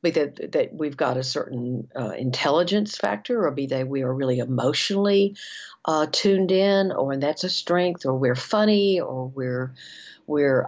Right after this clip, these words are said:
um, highly organized, or whatever it happens to be, that's a strength.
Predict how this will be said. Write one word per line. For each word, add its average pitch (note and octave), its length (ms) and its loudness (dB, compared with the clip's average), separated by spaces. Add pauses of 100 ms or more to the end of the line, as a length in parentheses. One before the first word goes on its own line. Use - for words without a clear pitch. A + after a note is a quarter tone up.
um, B2 360 -2
highly C#3+ 340 2
organized, G3 880 2
or C#3 200 0
whatever D#3+ 320 2
it G#3+ 60 -2
happens C#3+ 340 -8
to - 100 -14
be, A3 160 4
that's C#3+ 200 -2
a C#3+ 80 -2
strength. - 680 -4